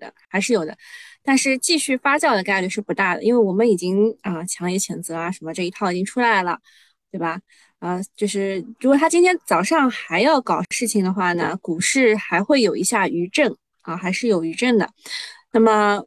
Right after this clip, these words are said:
呃，先说一下这个网上传的比较，比较猛的那几张图吧。啊，首先第一个就是大家的吐槽，说还不如我们的居委会勇猛啊，居委会说不让你进来就不让你进来，呃，业主也不行。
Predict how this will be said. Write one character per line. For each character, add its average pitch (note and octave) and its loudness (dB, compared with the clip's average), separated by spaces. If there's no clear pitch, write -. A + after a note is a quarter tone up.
呃， F#3 2
先 E4+ 2
说 G4+ 2
一 F#4+ 4
下 B3+ 0
这 B3+ -2
个 A#3+ 2
网 F#3+ 2
上 C4 2
传 G3 -6
的 A#3 2
比 A3 -4
较， G3 -2
比 G3+ -8
较 A3+ 4
猛 G#3 2
的 F#3 -2
那 A#3 4
几 - -4
张 F#3 -2
图 D#3+ -8
吧。 G3+ -2
啊， F#3+ -2
首 A3 0
先 C#4+ 2
第 D4+ 2
一 D#4+ 2
个 A#3 0
就 A3+ 2
是 G#3 2
大 G#3+ 0
家 A3+ 2
的 A3 2
吐 E3+ -6
槽， E3 -4
说 - -4
还 G#3+ -2
不 F#4 -2
如 C#4 4
我 A#3+ 4
们 G3+ 0
的 B3+ 0
居 - -2
委 C4 4
会 C4 0
勇 G#3 2
猛 G3+ 2
啊， F3 -10
居 - 0
委 C#4+ 4
会 C#4+ 0
说 D4+ 0
不 C4 -2
让 D4+ 4
你 B3+ 0
进 C#4+ -4
来 A#3 0
就 F#4+ 0
不 - -6
让 C#4+ 2
你 B3+ 2
进 C4+ -2
来， G#3+ 2
呃， - -4
业 D#4+ 0
主 D4 0
也 A#3+ 2
不 C4+ -2
行。 A#3 -2